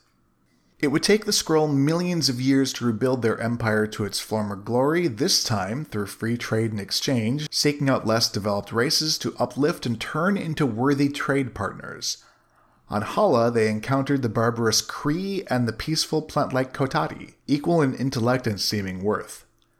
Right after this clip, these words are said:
The Skrull delegation suggested a contest to determine which was more worthy to join their empire. They take representatives from both races to an uninhabited system,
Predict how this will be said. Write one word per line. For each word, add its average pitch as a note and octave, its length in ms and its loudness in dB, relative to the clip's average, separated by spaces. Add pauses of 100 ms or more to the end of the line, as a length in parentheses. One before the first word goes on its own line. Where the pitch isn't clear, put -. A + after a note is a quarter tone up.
The C3 100 -2
Skrull G3+ 340 2
delegation C3 640 2
suggested A#2 480 0
a G2+ 60 -4
contest D3 640 0
to G#2+ 80 -4
determine C3+ 520 -2
which B2 200 -2
was G#2+ 160 -4
more G#2 180 2
worthy G2+ 320 -2
to A#2 140 -2
join F#2 260 -6
their F#2 180 -10
empire. - 640 -2 (560)
They G2+ 140 -4
take G#2+ 280 -2
representatives G2+ 600 -6
from G2+ 100 -6
both G2+ 320 -6
races D#3 460 -2
to A2+ 160 -2
an G#2 60 -4
uninhabited G#2 680 -6
system, A2 640 -2